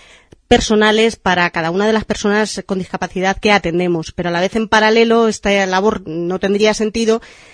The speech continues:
si no buscásemos, pues, esas oportunidades que el empresario ofrece, que el tejido empresarial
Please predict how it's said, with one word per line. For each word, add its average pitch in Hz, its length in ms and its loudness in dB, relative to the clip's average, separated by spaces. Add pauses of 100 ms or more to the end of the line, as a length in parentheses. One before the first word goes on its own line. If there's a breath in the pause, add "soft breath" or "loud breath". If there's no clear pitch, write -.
(140)
si 233 160 -2
no 240 120 6
buscásemos, 240 960 0
pues, 202 200 -8
esas 208 200 -6
oportunidades 190 840 0
que - 100 -6
el 196 100 0
empresario 185 840 0
ofrece, 190 360 -4
que 185 80 -6
el 170 60 -6
tejido 175 340 -2
empresarial 190 760 -2